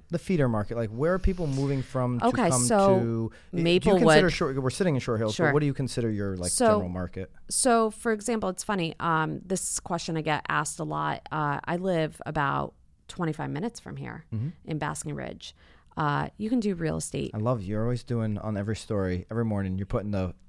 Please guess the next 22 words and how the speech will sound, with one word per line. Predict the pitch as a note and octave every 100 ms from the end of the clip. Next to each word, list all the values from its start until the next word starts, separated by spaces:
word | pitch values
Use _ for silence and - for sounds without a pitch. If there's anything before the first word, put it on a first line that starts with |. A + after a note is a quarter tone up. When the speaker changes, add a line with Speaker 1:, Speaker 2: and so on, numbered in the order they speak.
| -
Speaker 1:
Basking | G#2 G2 - A2
Ridge | G#2 G2+ F#2+ -
weather. | A#2+ E3+
Speaker 2:
Weather. | E3 D#3+ D3+ - -
Speaker 1:
So | E3
you're | D3+
letting | D#3 D3
people | D3 C#3
know | G2
Basking | G#2 G2 -
Ridge, | F#2 E2 G#2
Basking | F#2+ D#3
Speaker 2:
That's | F2+
Speaker 1:
Ridge, | D3+
Speaker 2:
right. | A#2
Speaker 1:
Basking | - F#2
Ridge. | E2
Speaker 2:
By | G3 G3
the | F#3
Speaker 1:
Yeah. | F3
Speaker 2:
way, | F#3+ F3 D2+ F#3+ F3+ - - - -
um, | E3+ D#3 D3+ D3 C#3+